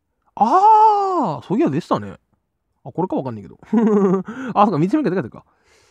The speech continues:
まあ、当時の八高線カラーと、まあ、朱色のたらこ色で二両編成と。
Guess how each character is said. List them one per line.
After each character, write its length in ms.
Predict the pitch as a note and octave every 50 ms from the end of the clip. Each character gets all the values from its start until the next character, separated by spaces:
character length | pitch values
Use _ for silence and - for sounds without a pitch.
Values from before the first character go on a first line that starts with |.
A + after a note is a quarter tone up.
| _ _ _ _
ま 80 | E4
あ、 40 | D#4
当 140 | - F#4 F4+
時 80 | C#4 A#3
の 60 | F3+
八 180 | - F#3 -
高 100 | - B3
線 140 | A#3+ B3+ A#3+
カ 80 | A#3+ A#3
ラ 100 | A3 A3+
ー 20 |
と、 240 | - - F#4 F#4+ -
ま 120 | B3+ A3
あ、 20 | F3
朱 140 | - - F3+
色 160 | E3+ E3+ F3+
の 80 | G3+
た 100 | G3+ -
ら 60 | E3+ C#3
こ 80 | C#3
色 160 | C3 C#3+ B2+
で 80 | F3 A3+
二 100 | F#3+ B2+
両 100 | A#2 B2
編 100 | B2+ G#2
成 80 | G#2 G2+
と。 120 | - -